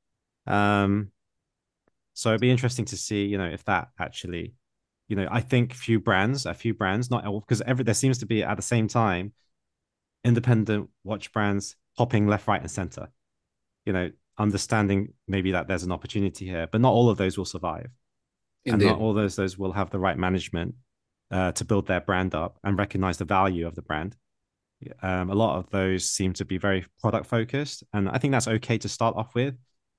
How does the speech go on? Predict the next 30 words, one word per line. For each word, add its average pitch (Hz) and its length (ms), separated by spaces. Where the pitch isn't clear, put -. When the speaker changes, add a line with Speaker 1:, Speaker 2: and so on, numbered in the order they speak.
Speaker 1:
but 98 100
eventually 104 760
the 120 80
value 110 400
in 98 60
the 95 80
watch 98 240
brand 87 260
is 95 140
in 92 120
the 85 80
brand, 87 340
you 90 80
know? 92 140
So, 92 440
Speaker 2:
No 104 140
doubt. 101 480
Speaker 1:
uh, 95 280
so 92 300
I 92 60
think 98 420
over 101 220
time, 110 440
maybe 98 240
there'll 98 180
be 98 200
a 90 60
few 101 280
more 92 500
solid 98 540